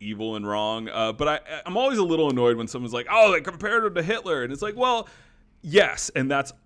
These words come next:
obviously evil and wrong, but it's important to engage beyond that because the rest of the shit he said where he didn't say Hitler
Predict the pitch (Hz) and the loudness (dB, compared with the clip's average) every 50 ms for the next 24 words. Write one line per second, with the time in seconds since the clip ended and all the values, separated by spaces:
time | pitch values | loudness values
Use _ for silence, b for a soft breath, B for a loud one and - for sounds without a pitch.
0 | _ _ - 113 117 123 120 123 123 117 - 127 123 120 120 120 104 113 110 110 | _ _ -4 -2 -2 -2 0 -2 -4 -4 -4 -4 -6 -4 -4 -6 -6 -4 -6 -6
1 | 107 107 110 113 120 127 135 131 160 165 160 214 190 - - 233 240 233 202 196 | -6 -4 -4 -2 -2 -4 -4 -6 -6 -6 -6 -6 -6 -2 0 0 0 0 -2 -4
2 | 196 190 147 123 117 120 135 143 127 - - 127 113 107 113 123 135 143 147 135 | -4 -4 -4 -2 0 0 0 -2 -4 -6 -6 -2 -2 0 0 0 -2 -2 -2 -4
3 | - 139 123 - 170 139 - 180 156 196 202 - - - 233 226 208 - 262 220 | -4 -6 -6 -6 -6 -4 -2 -4 -2 0 -2 -2 -2 -4 -6 -6 -6 -6 -10 -10
4 | - 220 - - - 233 226 226 185 208 185 - 208 180 202 240 226 202 - - | -10 -12 -10 -6 -4 -2 -2 -2 -2 -2 -4 -4 -6 -8 -8 -8 -8 -8 -8 -6
5 | 180 165 156 170 165 160 170 160 - | -6 -6 -6 -6 -6 -4 -4 -4 -4